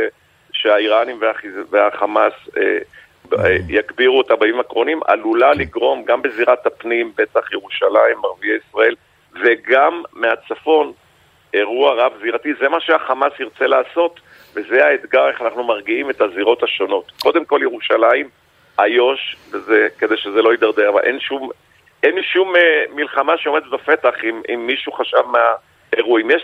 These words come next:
Speaker 1: צו איסור פרסום בצדק על האירוע שקרה, אבל אנחנו לא עומדים באיזה מלח-, בפני איזה מלחמה מחר בבוקר. אפשר להירגע ולהמשיך את שלוות חיינו, אבל אין ספק שמערכת הביטחון
Speaker 2: לא, כ-, כמות
Speaker 1: צריכה להיות
Speaker 2: שמועות,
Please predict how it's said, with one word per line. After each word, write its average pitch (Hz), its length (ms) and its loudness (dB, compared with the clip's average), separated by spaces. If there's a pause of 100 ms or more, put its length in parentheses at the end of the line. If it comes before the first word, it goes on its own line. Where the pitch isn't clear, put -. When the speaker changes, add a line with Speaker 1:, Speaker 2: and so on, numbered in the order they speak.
(100)
Speaker 1:
צו 165 180 2
איסור 160 320 -4
פרסום 147 500 -4
בצדק 131 540 0
על 123 140 4
האירוע 117 320 0
שקרה, 139 560 0 (560)
אבל 117 200 2
אנחנו 131 240 -2
לא 143 80 2
עומדים 170 320 0
באיזה 131 240 0
מלח-, 131 240 -6 (120)
בפני 127 280 -4
איזה 131 200 2
מלחמה 120 440 0
מחר 113 260 -2
בבוקר. 104 440 -4
אפשר 123 220 2
להירגע 120 480 2
ולהמשיך 107 500 -8 (500)
את - 100 -6
שלוות 110 360 0
חיינו, 123 440 2
אבל 110 140 0
אין 143 180 0
ספק - 340 -2
שמערכת 110 460 -2
הביטחון - 400 -6
Speaker 2:
לא, 151 120 4
כ-, 156 280 -10
כמות 147 260 -2
Speaker 1:
צריכה 165 140 2
להיות 160 300 0
Speaker 2:
שמועות, - 40 -14